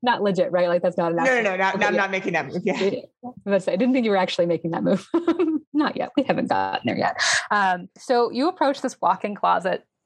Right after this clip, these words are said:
Speaker 1: that is currently banging. Do you do anything with the door? 'Cause it is still banging. Really? Do you wanna touch the door at all or no?
Speaker 2: I'm gonna let it bang. I don't know if anybody else wants to. <laughs>
Speaker 1: Let it bang.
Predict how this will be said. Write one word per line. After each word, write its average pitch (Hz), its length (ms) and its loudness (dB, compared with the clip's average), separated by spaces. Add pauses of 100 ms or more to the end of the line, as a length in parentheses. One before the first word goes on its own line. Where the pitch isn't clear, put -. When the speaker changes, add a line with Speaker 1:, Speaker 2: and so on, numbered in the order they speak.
(320)
Speaker 1:
that 202 140 4
is 190 140 0
currently 190 360 0
banging. 175 440 0
Do 220 100 -4
you 233 60 0
do 240 80 0
anything 262 240 0
with 240 100 -2
the 220 60 0
door? 202 340 2
'Cause 226 200 -2
it 233 80 0
is 262 100 2
still 240 160 0
banging. 185 500 0 (580)
Really? 196 460 0 (1000)
Do - 80 0
you 208 60 2
wanna 196 200 2
touch 208 260 0
the 240 80 2
door 240 220 2
at 240 60 0
all 240 160 0
or 196 80 -4
no? - 260 -4 (380)
Speaker 2:
I'm 247 120 0
gonna 359 140 -4
let 208 140 0
it 175 60 -4
bang. 175 480 -4
I 190 60 0
don't 190 80 0
know 185 80 0
if 180 80 -4
anybody 170 240 -2
else 180 160 -4
wants 190 160 -2
to. 202 160 -4 (1040)
<laughs> - 280 -6 (520)
Speaker 1:
Let 220 180 2
it 208 80 -4
bang. 170 280 -2